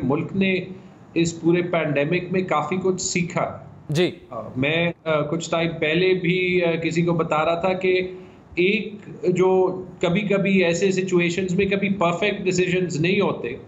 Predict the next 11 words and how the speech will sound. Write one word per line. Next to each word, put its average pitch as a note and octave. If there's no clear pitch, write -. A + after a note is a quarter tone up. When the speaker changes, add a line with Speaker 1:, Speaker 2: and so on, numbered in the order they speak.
Speaker 2:
हम्म। E3
Speaker 1:
लेकिन F3+
एक, G3+
अ, G#3
जो F#3+
coordination F#3
mechanism G3
बना D#3+
है E3
एनसीओसी F3
से, C#3